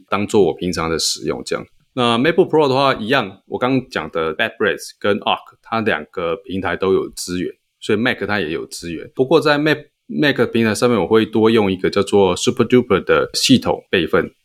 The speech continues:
的策略这样。那它是属于固定时间，我会把我的硬碟每个礼拜或两个礼拜，啊，拿出来做一次 super duper 的这个差异性备份，然后必要的时候再拿出来使用。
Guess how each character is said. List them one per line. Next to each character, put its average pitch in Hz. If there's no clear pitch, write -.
的 82
策 98
略 80
这 -
样。 -
那 143
它 143
是 156
属 90
于 101
固 127
定 123
时 95
间， 101
我 92
会 120
把 80
我 80
的 80
硬 110
碟 76
每 87
个 95
礼 85
拜 101
或 107
两 82
个 76
礼 80
拜， 87
啊， 82
拿 85
出 -
来 87
做 107
一 90
次 104
super 113
duper 107
的 78
这 -
个 80
差 98
异 95
性 95
备 85
份， 82
然 78
后 92
必 110
要 98
的 85
时 -
候 90
再 87
拿 76
出 92
来 76
使 -
用。 73